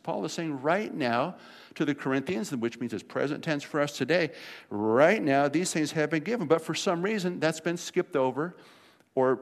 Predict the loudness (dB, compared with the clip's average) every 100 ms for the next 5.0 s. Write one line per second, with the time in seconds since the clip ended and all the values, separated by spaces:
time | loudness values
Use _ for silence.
0 | -4 0 2 2 -2 -4 -4 -4 -6 -8
1 | -6 -4 -2 -2 0 -2 0 2 2 0
2 | -10 -20 -20 _ 0 4 6 6 4 4
3 | 2 0 2 4 4 2 0 0 -2 0
4 | 0 0 0 -2 -2 -4 -2 -4 -4 -6